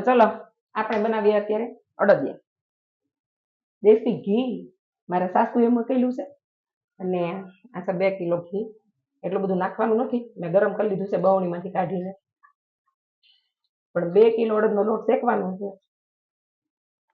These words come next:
બની ગયા પછી બહુ બહાર દેખાય ને એટલું નથી નાખવાનું, બરાબર? થોડું ગરમ થાય એટલે એની અંદર ગુંદર પહેલા તળી લો. જો કે અડદિયાનો લોટ શેકે ને એની અંદર જ ગુંદર તમે શેકી શકો,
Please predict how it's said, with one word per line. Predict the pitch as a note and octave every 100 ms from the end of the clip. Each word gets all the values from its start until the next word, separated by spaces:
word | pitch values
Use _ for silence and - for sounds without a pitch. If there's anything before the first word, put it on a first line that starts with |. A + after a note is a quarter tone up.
| _ F3 F3+
બની | A3+ A#3+
ગયા | A3+
પછી | A#3 G#3+
બહુ | A3+ G#3+ F#3+
બહાર | A#3+ A3+
દેખાય | B3+ C4 C4 A3
ને | G3 - - A3
એટલું | A3 G3+
નથી | G#3 F3+
નાખવાનું, | E3 - E3 F3
બરાબર? | A#3 B3 C4 C4 _ _ _ _ _ _ _ _ _ _ _ _ _ - - _ _ _ _ _ _ _ _ _ _ _ _ _ -
થોડું | F#3 F3
ગરમ | G#3+ A3 A3
થાય | B3
એટલે | G#3 F#3+
એની | G3 G3+
અંદર | A3 - - _ _ _ -
ગુંદર | G#3 A3+ G#3+
પહેલા | G#3+ G3 G3
તળી | A3+ A3 F3+
લો. | F3+ - _ _ _ _ -
જો | G3+
કે | G3
અડદિયાનો | G#3 A3 A3 G#3+ G#3+
લોટ | B3 B3
શેકે | C#4+ D4+
ને | A3+
એની | A3+
અંદર | A3+ G#3
જ | F#3
ગુંદર | G#3+ F#3+ -
તમે | F#3 F3+
શેકી | A3 G3+ F3
શકો, | F3